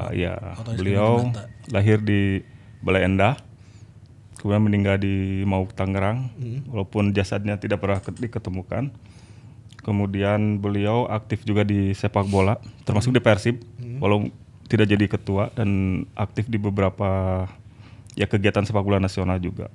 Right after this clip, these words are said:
Speaker 1: Nah, yang kedua, Jalak Harupat itu diambil dari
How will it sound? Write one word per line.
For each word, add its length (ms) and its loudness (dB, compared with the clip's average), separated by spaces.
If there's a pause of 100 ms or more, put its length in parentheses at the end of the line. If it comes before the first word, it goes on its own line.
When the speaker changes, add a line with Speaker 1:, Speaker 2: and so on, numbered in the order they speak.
(1040)
Speaker 1:
Nah, 320 -2
yang 160 0
kedua, 380 2
Jalak 320 2
Harupat 480 0
itu 320 -2
diambil 460 2
dari 840 0